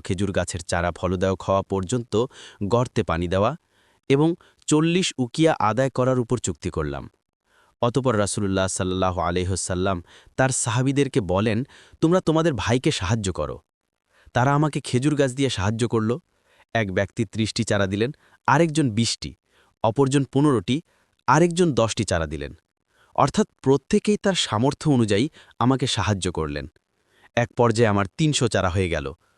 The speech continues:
অতঃপর রাসূলুল্লাহ সাল্লাল্লাহু আলাইহি ওয়াসাল্লাম আমাকে বললেন, "হে সালমান, তুমি যাও এবং এগুলো রোপণ করার জন্য গর্ত খনন করো। যখন শেষ করবে,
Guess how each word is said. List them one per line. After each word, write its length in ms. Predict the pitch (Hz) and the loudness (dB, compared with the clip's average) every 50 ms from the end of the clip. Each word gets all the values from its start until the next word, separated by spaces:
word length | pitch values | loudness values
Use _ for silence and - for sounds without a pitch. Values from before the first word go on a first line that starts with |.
| _ _ _ _ _ _ _ - - | _ _ _ _ _ _ _ -2 0
অতঃপর 380 | 143 139 190 180 202 190 147 | 2 2 2 4 4 4 4
রাসূলুল্লাহ 460 | 131 127 - - 160 165 160 160 165 | 4 2 2 2 2 4 4 4 4
সাল্লাল্লাহু 560 | 156 - - 131 123 123 123 123 127 127 120 123 | 4 2 2 2 2 4 4 4 4 4 4 4
আলাইহি 260 | 110 110 120 120 120 | 4 4 4 4 2
ওয়াসাল্লাম 400 | 120 117 - - 113 113 113 110 - | 2 0 -2 0 0 2 0 0 0
আমাকে 320 | - 104 104 107 104 - 101 | 0 0 0 0 0 0 2
বললেন, 320 | 98 113 113 101 104 127 - - - - - - | 2 2 4 2 2 0 -2 -4 -10 -10 -4 0
"হে 80 | 113 110 | 0 0
সালমান, 460 | - - 95 90 87 92 107 151 165 - _ _ _ _ _ _ - | 0 0 -2 -2 0 0 0 -2 -2 -4 _ _ _ _ _ _ 2
তুমি 180 | 131 135 139 113 | 4 4 4 4
যাও 280 | 95 92 73 67 58 - _ _ _ _ _ _ _ _ _ _ _ | 2 2 0 0 -4 -8 _ _ _ _ _ _ _ _ _ _ _
এবং 220 | - 160 180 190 - | 0 2 2 2 2
এগুলো 300 | - 147 151 180 185 170 | 2 2 4 4 4 4
রোপণ 360 | 131 117 120 120 170 170 175 | 6 4 4 4 4 2 4
করার 260 | - 170 160 165 147 | 4 4 4 4 2
জন্য 320 | 123 117 104 101 110 139 175 - - - - 104 | 2 0 2 2 2 0 0 -2 -10 -16 -12 -2
গর্ত 360 | 104 123 131 143 - - 175 | 2 4 4 4 4 2 0
খনন 300 | - - 104 92 85 85 | 0 0 0 0 -2 -2
করো। 260 | - 78 71 62 - - _ _ _ _ _ _ _ _ _ - 95 | -4 -6 -8 -8 -10 -16 _ _ _ _ _ _ _ _ _ -8 -2
যখন 300 | 95 110 - - 120 107 | -2 0 0 0 0 0
শেষ 300 | - - 110 104 - - | 0 0 0 0 0 0
করবে, 380 | - 120 113 101 107 139 180 | 2 2 2 4 4 2 2